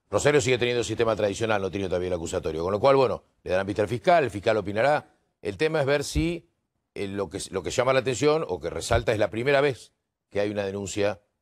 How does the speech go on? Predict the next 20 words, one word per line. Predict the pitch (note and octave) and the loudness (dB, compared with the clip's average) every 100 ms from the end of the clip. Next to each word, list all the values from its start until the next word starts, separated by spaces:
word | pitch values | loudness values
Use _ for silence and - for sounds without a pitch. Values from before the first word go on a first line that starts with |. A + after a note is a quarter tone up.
| _ | _
contra | - F#2+ G2 | -6 -4 -4
el | |
ministro | F2+ F#2 F2+ | -4 -6 -4
de | E2+ | -4
Salud. | F2+ D#2 C2+ _ _ _ _ - | -4 -6 -8 _ _ _ _ -2
Por | G#2+ | 0
eso | G#2 | 0
se | G#2+ | -2
le | F#2+ | -2
preguntaba | G2+ G#2+ G#2 | -2 0 0
a | |
Nahuel, | G#2 G2+ F2+ | 0 -2 -2
porque | F2+ F#2+ | -2 -2
yo | G#2 A#2 | 0 0
pensé | A2 A#2+ | 0 0
que | A#2 | 0
podía | G#2+ G#2+ G#2+ | 2 2 2
ser | A#2 | 2
algún | A2 A2 G#2 | 0 0 0
familiar | G#2+ A2 A#2 A#2+ C3 | 0 2 2 4 2